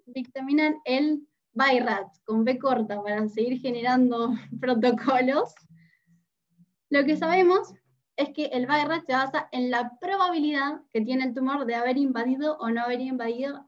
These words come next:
la capa muscular del detrusor. Utiliza resonadores de alto campo, siempre hace secuencias en T uno, T dos,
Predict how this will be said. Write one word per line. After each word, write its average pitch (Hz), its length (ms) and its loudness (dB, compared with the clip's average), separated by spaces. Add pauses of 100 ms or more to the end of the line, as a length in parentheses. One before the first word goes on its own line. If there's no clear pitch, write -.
la 226 260 -2
capa 226 260 -4
muscular 233 580 -2
del 233 160 -4
detrusor. 214 580 -4 (540)
Utiliza 247 420 0
resonadores 247 500 -2
de 262 100 -2
alto 262 200 -2
campo, 320 420 0
siempre 254 280 -2
hace 247 340 -2
secuencias 233 460 -8
en 220 220 0
T 240 100 0
uno, 277 420 0
T 220 140 2
dos, 254 280 -4